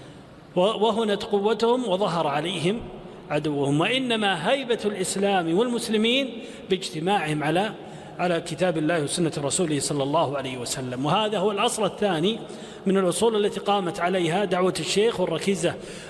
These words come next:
الأساسية من ركائز دعوته رحمه الله. الركيزة الثالثة، انتبه،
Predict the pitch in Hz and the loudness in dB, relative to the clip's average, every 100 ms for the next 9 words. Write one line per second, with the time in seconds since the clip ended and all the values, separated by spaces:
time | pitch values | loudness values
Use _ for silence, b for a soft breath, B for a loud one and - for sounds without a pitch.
0 | 196 185 165 180 160 208 170 160 147 190 | 0 2 2 0 0 2 2 2 0 -2
1 | 160 143 147 151 160 156 - 147 123 120 | -2 0 0 0 0 0 0 -2 -2 -4
2 | 113 - - - - B B B B B | -8 -10 -12 -16 -18 B B B B B
3 | B 185 214 240 269 214 185 - 220 202 | B 2 2 0 0 2 0 2 0 0
4 | 165 139 113 185 196 - | -2 -6 -2 0 2 0